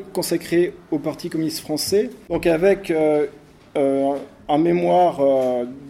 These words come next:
de maîtrise et une thèse qui commence en quatre-vingt-quinze quatre-vingt-seize et qui porte sur les militants communistes, euh,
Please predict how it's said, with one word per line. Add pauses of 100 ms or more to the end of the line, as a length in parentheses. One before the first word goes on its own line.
(140)
de
maîtrise
et
une
thèse
qui
commence
en
quatre-vingt-quinze
quatre-vingt-seize
et
qui
porte
sur
les
militants
communistes,
euh,